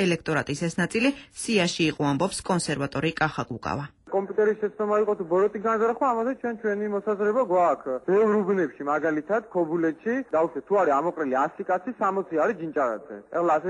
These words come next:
Speaker 2: დამთხრობა ხო შეუძლებელია მოხდეს შემთხვევით.
Speaker 1: გაერთიანებული ოპოზიცია უკვე დარწმუნებულია, რომ მათი საჩივრები პირველი ოქტომბრის შუალედური არჩევნების შედეგებს ვერ შეცვლის, თუმცა დავით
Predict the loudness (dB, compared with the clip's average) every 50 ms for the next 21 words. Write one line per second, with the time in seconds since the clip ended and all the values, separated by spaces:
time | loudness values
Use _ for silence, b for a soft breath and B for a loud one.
0 | -4 -2 -2 -2 -2 -2 -2 -2 -2 -2 -4 -4 -2 0 0 2 2 2 2 2
1 | 2 2 0 0 -2 -4 -6 -8 -12 -12 -10 -12 -12 -12 -10 -10 -8 -8 -10 -12
2 | -16 _ _ _ _ _ _ -6 -2 0 0 0 0 0 -2 -2 0 0 0 0
3 | -2 -2 0 -2 -4 -4 -4 -6 -2 0 0 0 0 0 0 0 0 -2 -2 -2
4 | -2 0 0 0 0 0 0 0 0 2 0 0 0 -2 -4 -4 -4 -4 -2 -2
5 | -2 0 0 0 -2 -2 0 -2 0 2 2 2 2 0 0 0 -2 0 0 0
6 | -2 -2 -2 -2 0 0 0 -2 -2 0 0 0 0 -2 -2 -2 -2 -2 0 -2
7 | -2 -4 -4 -4 -2 -4 -4 -4 -4 0 2 2 2 2 0 -4 -4 -4 -2 -4
8 | -4 0 0 0 2 4 2 2 2 B B B B B 2 2 2 2 0